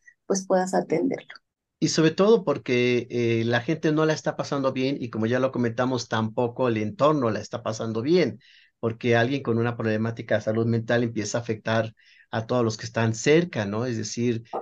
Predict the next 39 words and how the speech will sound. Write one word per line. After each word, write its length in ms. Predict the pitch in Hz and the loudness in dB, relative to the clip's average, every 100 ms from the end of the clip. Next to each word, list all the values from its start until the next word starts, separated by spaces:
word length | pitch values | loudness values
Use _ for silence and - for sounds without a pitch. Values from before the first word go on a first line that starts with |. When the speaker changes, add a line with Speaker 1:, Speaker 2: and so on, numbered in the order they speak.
| - | -10
Speaker 2:
hace 400 | - 120 117 127 | -2 -2 0 -4
que 140 | - 110 | -2 0
la 100 | 104 | 0
vida 260 | 117 117 | 2 0
tampoco 440 | 113 107 107 107 104 | 0 -4 -4 -6 -2
sea 200 | 117 110 | -2 -2
tan 220 | 107 104 | -2 -2
agradable, 640 | 101 95 98 113 120 113 | -4 -4 -2 -2 0 -2
tan 260 | 113 104 98 | -2 -4 -2
sana, 340 | 110 120 113 | -2 -2 -2
tan 220 | 107 101 | -4 -4
buena. 420 | 101 123 123 131 - - - - | -2 0 -2 -4 -10 -20 -20 -4
Hoy 240 | 120 113 | 0 2
en 80 | 113 | 2
día 200 | 113 117 | 2 2
se 100 | 123 | 0
habla 180 | 113 110 | 0 0
de 80 | 107 | 0
estas 280 | 107 113 | -4 -6
personalidades 800 | - 117 113 120 113 117 120 117 | -2 -2 0 -2 0 2 2 2
tóxicas, 640 | - 143 139 123 123 131 - - - - | 4 4 2 -4 -2 -2 -4 -18 -20 -20
que 160 | - 120 | -4 2
yo 100 | 120 | 2
digo, 180 | 131 123 | 2 4
detrás 420 | 117 117 127 127 | 2 4 2 2
de 80 | 127 | 2
la 180 | 117 117 | 0 0
personalidad 420 | 110 120 120 120 | -4 -2 -2 -2
tóxica 540 | 120 117 120 131 113 | -4 -6 -4 -2 0
hay 140 | 117 110 | 0 0
una 220 | 113 107 | 0 -2
psicopatología 1300 | - 120 120 - 110 117 113 110 156 143 117 127 - _ _ _ | -4 -6 -4 -2 -2 -2 -4 -4 0 2 2 0 -8 _ _ _
que 100 | - | -6
se 140 | 117 110 | -2 -2
tendría 520 | 110 107 113 123 117 | 0 0 2 2 0
que 200 | 117 110 | 0 0
diagnosticar 920 | 117 107 107 104 - 113 123 127 151 - _ _ | 0 -4 -4 -6 -8 0 2 2 0 -12 _ _
y 240 | 131 117 117 | -4 2 2
atender. 800 | 113 117 110 107 117 107 - | 2 0 0 2 2 0 -6